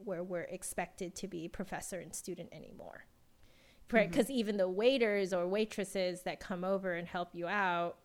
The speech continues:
Speaker 1: if you're out for a meal, they treat you both equally, right?
Speaker 2: Mm-hmm.
Speaker 1: It's not, 'cause
Speaker 2: Yeah.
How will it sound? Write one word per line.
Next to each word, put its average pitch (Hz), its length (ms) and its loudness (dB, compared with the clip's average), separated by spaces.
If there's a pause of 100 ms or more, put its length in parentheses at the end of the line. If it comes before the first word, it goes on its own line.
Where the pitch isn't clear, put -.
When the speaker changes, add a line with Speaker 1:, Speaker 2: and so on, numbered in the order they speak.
Speaker 1:
if 190 240 -4
you're 185 180 2
out 160 260 -2
for 170 180 -8
a 156 60 -12
meal, 180 520 -2 (320)
they 196 200 4
treat 214 320 -2
you 196 160 0
both 180 320 0
equally, 117 640 -8 (800)
right? 180 340 -2 (140)
Speaker 2:
Mm-hmm. 180 320 -2
Speaker 1:
It's 247 260 6
not, 262 300 6
'cause - 240 8
Speaker 2:
Yeah. - 60 -18